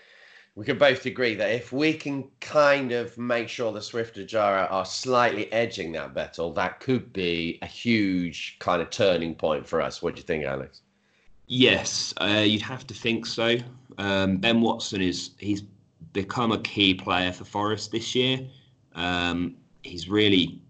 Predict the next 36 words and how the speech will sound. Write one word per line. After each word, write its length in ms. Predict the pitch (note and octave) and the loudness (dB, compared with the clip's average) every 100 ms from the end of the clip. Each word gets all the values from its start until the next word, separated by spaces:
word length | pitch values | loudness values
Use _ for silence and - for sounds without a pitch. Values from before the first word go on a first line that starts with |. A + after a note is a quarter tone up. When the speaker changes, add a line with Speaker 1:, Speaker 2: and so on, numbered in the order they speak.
| _ - | _ -4
Speaker 2:
I 40 | |
mean, 140 | G2 F#2 | 0 0
he 80 | |
didn't 280 | G2 C3+ B2+ | 2 2 2
play 260 | - A2 A2 | -2 0 2
all 120 | F#2+ | 2
that 180 | F2+ D#2+ | 0 0
much 280 | G2 F#2+ - | -2 -2 -8
for 60 | |
Forest 380 | - F2+ E2+ E2 | -6 -4 -4 0
last 360 | F#2+ F2 - G#2 | 2 2 2 2
year, 160 | F2+ | 2
but 100 | E2 | 2
he's 120 | F2 | -6
played 380 | - - B2 G#2+ | -6 -2 0 0
pretty 220 | - C3+ | 0 0
much 240 | G#2+ - G2+ | 0 -2 -4
every 180 | F2+ D#2+ | -4 -2
game, 260 | F#2+ G#2 | 0 0
I 80 | F2 | 0
think, 200 | E2+ E2+ | -2 -2
this 140 | E2 | -2
season 380 | - G2 F2+ D#2 | 2 4 4 2
as 220 | D#2 - - - | -2 -6 -10 -10
that 340 | D#2+ E2+ - F#2 | -4 -2 -2 0
anchor 300 | G2+ G2+ G2 | -2 -2 -2
role 380 | G2+ A#2+ C3 - - _ _ | 0 0 -4 -10 -20 _ _
for 100 | A#2+ | -6
Forest 460 | A#2+ B2+ C3 - G2 | 2 2 2 0 0
in, 140 | F#2 | 2
like, 180 | F#2 F#2 | 2 -2
a 40 | |
four 400 | - B2+ A#2+ A2 | -2 2 4 6
one 260 | G#2 G#2+ G2 | 4 2 0
four 320 | G2+ A2 G2 | 0 2 4
one, 380 | F#2+ G#2+ A#2+ | 4 2 0